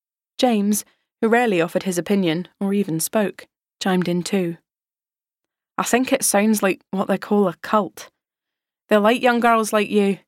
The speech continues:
especially ones with money, or celebrities who can spread the word. You're lucky you got away." "I can safely say that I won't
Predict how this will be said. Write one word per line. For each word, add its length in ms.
especially 460
ones 240
with 100
money, 400
or 80
celebrities 640
who 100
can 160
spread 280
the 100
word. 360
You're 100
lucky 280
you 80
got 180
away." 440
"I 80
can 160
safely 300
say 200
that 120
I 120
won't 300